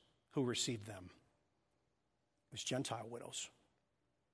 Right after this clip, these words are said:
It wasn't Jewish leaders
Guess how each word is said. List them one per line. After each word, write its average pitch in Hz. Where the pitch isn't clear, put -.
It 165
wasn't 139
Jewish 151
leaders 117